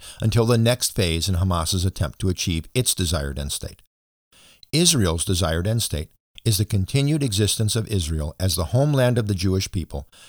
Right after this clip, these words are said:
safe from external threats to its existence and the well-being of its people. The challenge is to identify an achievable end state that ends the immediate threat Hamas poses to the lives of the citizens of Israel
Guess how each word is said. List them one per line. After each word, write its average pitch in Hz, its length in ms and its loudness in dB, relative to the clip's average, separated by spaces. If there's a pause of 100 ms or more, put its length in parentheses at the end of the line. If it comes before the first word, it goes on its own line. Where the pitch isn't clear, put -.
(140)
safe 127 420 0
from 101 160 2
external 127 460 0
threats 95 300 0
to 98 120 2
its 82 160 -2
existence 117 600 0
and 104 100 2
the 98 60 2
well-being 90 520 2
of 78 80 -2
its 85 120 -4
people. 131 400 -2 (1000)
The 90 100 0
challenge 90 680 0
is 101 160 0
to 95 120 2
identify 113 580 2
an 101 140 0
achievable 101 760 0
end 80 160 -2
state 73 280 -4 (280)
that 104 280 0
ends 143 380 2
the 120 140 2
immediate 131 580 2
threat 85 220 0
Hamas 87 340 2
poses 90 460 0
to - 120 -4
the 82 120 0
lives 90 400 0
of 104 80 2
the 110 100 2
citizens 87 480 0
of 104 80 2
Israel 85 460 0